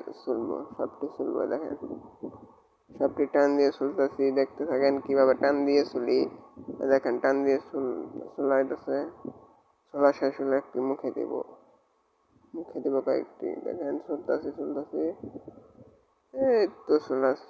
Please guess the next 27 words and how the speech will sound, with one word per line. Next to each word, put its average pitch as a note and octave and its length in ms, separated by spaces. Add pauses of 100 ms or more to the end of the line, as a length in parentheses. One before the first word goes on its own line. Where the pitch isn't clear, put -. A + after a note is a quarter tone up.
(260)
শেষ C3+ 220 (160)
দিকে C3+ 280
পাই। C3+ 160 (1500)
দেখেন C#3 400 (120)
চুলতেছি, C#3+ 480 (920)
এভাবে C#3+ 360
টান C#3+ 180
দিয়ে C#3+ 140
চুলেন। C3 200 (100)
চুলার D#3 320
মধ্যে C#3+ 280
বুলাইলে C#3 360
কিন্তু B2+ 240
খাইতে C3+ 300
মজা C3 260
লাগিবে A#2+ 380
না। A2 80 (580)
চুলা D3+ 300
কিন্তু C#3 240
একটা C3+ 180 (140)
মজাদার C3+ 500 (320)
জিনিস, C3 340 (160)
চুলতে C#3 280 (100)
বুলাইলে C3 380
কিন্তু B2+ 140 (120)
খাইতে C3 340
মজা C3 200